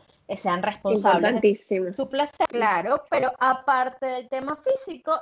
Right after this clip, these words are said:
Speaker 1: también puedes tener una responsabilidad emocional sabiendo desde dónde estás conectando, o sea, realmente te estás acostando con este tipo o con esta tipa que conociste, ¿por qué? Por placer, o sea, realmente es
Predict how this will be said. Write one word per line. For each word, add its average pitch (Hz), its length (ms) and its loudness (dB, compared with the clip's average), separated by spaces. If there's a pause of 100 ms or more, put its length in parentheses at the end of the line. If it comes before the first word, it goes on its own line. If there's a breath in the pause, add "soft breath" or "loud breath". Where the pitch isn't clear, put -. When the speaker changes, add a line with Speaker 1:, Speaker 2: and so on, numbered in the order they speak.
Speaker 1:
también 254 300 -6
puedes 359 260 -6
tener 277 220 -8
una 262 120 -4
responsabilidad 240 720 -6
emocional 240 540 -6
sabiendo 311 420 -2
desde 294 320 0
dónde 294 360 0
estás - 320 -2
conectando, 277 640 -4
o - 20 -12
sea, 233 220 2
realmente 320 540 2
te 349 100 -4
estás 233 200 -4
acostando 247 500 -4
con 294 140 -6
este 220 220 -10
tipo 247 400 -8 (220 soft breath)
o 254 120 0
con 220 140 -2
esta 208 220 -6
tipa 247 280 -4
que 262 140 -4
conociste, 220 680 -6 (800 soft breath)
¿por 262 520 2 (280)
qué? - 360 -6 (320)
Por 247 320 -4
placer, 220 640 -4 (120)
o 202 60 -18
sea, - 180 -6
realmente 302 680 0 (200)
es 294 80 -8